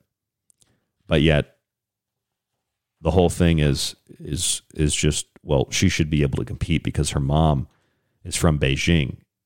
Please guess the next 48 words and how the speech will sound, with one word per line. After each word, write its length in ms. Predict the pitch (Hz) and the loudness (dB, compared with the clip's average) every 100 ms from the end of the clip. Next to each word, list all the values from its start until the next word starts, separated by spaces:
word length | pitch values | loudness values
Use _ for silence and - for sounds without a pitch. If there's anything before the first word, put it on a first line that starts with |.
| _ | _
And 240 | - 71 71 | -6 -2 -2
it's 140 | 73 | 0
just 200 | 92 85 | -2 0
a 40 | 82 | -2
piece 300 | 101 92 82 | 0 0 0
of 100 | 78 | 2
raw 200 | 82 82 | 2 4
propaganda 640 | 90 78 78 80 92 87 | 2 0 0 2 2 2
because 360 | 78 - 80 82 | 0 0 0 2
they're 120 | 78 | 2
like, 220 | 76 78 | 2 2
"Well, 180 | 92 90 | 2 4
this 240 | 92 87 | 2 0
girl 320 | - 90 85 | 0 2 4
is, 200 | 76 - - _ _ _ _ | 2 -2 -10 _ _ _ _
she's 260 | - 98 85 | 0 2 2
American, 880 | 78 82 90 95 92 98 92 98 - _ _ _ | 2 2 4 4 4 4 2 2 -6 _ _ _
but 120 | - | -4
she 200 | - - | -2 0
wants 380 | 78 92 101 95 | 0 2 2 2
to 100 | - | 0
compete 560 | 98 101 - - - 262 | 2 0 0 0 0 0
for 180 | - - | -4 -4
China 640 | - - - - - - | 0 0 2 2 0 0
because 440 | - 330 - - 175 | -2 -2 0 0 4
there's 240 | 139 - | 4 4
such 300 | - 143 143 | 2 0 2
a 80 | 131 | 2
great 500 | 120 - 147 160 - | 0 0 2 2 0
place 320 | - 143 147 | 2 2 2
to 100 | - | 0
live." 600 | 151 156 - 147 110 - - _ _ _ _ _ | 2 6 6 6 2 -8 -20 _ _ _ _ _
It's 240 | 117 113 - | -2 0 0
just 160 | 165 | 2
such 240 | - 151 - | 2 2 2
a, 120 | - | 0
it's 120 | 156 | 0
just, 160 | - - | 0 2
they're 100 | 160 | 2
such 300 | - - 139 | 2 -2 -4
great 400 | 135 147 - - | 2 2 2 -4
people. 480 | - 147 - 170 | 2 4 4 2
It's 100 | 147 | 4
a 60 | 104 | 2
great 500 | 90 117 160 107 98 | 2 2 2 0 -4
government. 640 | 107 117 147 151 156 156 | 2 4 4 6 6 6
They 120 | 104 95 | 6 4
have 220 | 90 | 2